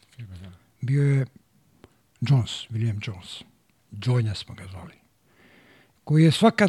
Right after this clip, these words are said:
Speaker 2: svaki šest meseci menjao naslednika. Znaš, ovom obeća, ovaj poginuo od posla, pa onda obeća nekom drugom.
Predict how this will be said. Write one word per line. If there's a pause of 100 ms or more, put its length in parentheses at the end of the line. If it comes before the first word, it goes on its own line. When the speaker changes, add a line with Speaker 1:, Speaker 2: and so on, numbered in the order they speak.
(140)
Speaker 2:
svaki
šest
meseci
menjao
naslednika.
Znaš,
ovom
obeća,
ovaj
poginuo
od
posla,
pa
onda
obeća
nekom
drugom.